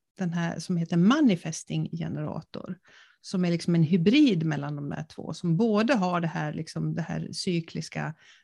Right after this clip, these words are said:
drivandet, eh, initierandet, nya grejer, och det här att, eh, att, eh, ja, men att köra på, att generera, så att säga,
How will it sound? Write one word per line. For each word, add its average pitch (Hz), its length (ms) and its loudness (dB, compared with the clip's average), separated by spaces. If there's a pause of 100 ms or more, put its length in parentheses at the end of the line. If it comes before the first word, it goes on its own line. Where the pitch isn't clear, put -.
drivandet, 160 1000 0
eh, 98 300 -2
initierandet, 160 1000 0
nya 170 360 -2
grejer, 160 480 0 (280)
och 185 360 0
det 165 60 -4
här 151 260 0
att, - 400 -8
eh, 135 240 -8 (720)
att, - 340 -12
eh, 151 260 -4
ja, 240 160 0
men 170 140 4
att 165 120 -2
köra 165 260 -2
på, 165 300 -2
att 151 120 -6
generera, 160 640 0
så - 140 -16
att - 80 -14
säga, - 300 -8